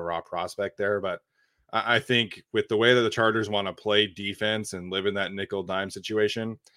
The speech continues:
as a nickel corner, you absolutely have to tackle at a high level.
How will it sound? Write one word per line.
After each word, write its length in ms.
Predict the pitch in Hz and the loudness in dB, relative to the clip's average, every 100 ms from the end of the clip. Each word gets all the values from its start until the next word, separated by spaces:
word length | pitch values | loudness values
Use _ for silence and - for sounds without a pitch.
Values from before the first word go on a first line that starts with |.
| _ _ - | _ _ -2
as 600 | 104 104 98 95 92 87 101 | 2 4 4 0 -2 -8 -8
a 100 | 98 | -4
nickel 340 | 107 113 107 | -2 -2 -2
corner, 340 | - 104 98 | -4 -2 -2
you 180 | 95 92 - | -4 -6 -6
absolutely 600 | 101 104 104 104 98 92 | 0 0 0 -2 -2 -2
have 240 | 87 95 92 | -4 -8 -8
to 100 | 90 | -8
tackle 460 | - 92 90 92 | -4 -4 -4 -4
at 60 | 87 | -4
a 20 | |
high 200 | 82 92 | -4 -6
level. 420 | 87 90 87 87 | -4 -4 -4 -6